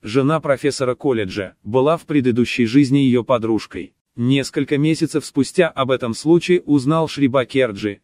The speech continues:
с кафедры парапсихологии университета в Джайпуре. Он встретился с семьей Мишер, а затем, руководствуясь указаниями Сварнлаты,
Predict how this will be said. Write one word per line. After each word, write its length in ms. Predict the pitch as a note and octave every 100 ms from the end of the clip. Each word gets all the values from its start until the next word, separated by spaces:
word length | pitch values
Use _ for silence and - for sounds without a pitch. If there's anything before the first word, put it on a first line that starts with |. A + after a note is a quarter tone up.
| _
с 140 | -
кафедры 480 | - D3+ C#3+ C3 C#3
парапсихологии 800 | C#3+ C3 - B2+ C#3 B2+ C3+ C3
университета 800 | B2+ A#2+ A2+ G#2+ A#2 - C#3 C3+
в 60 | A2+
Джайпуре. 600 | A#2+ A#2 C3 B2 F2+ - -
Он 220 | D3+ C#3
встретился 580 | - C3 C3+ B2+ A#2+ A#2+
с 60 | -
семьей 340 | B2+ A#2+ C3
Мишер, 460 | B2 A#2+ C#3 C3 -
а 160 | - B2+
затем, 420 | B2 A#2 E3+ D#3
руководствуясь 720 | C#3+ C#3+ D3+ D3+ - D3 C#3
указаниями 640 | C#3 B2+ C3+ B2+ B2 A#2+ B2
Сварнлаты, 800 | - C3 B2+ B2 A#2+ A#2 G2+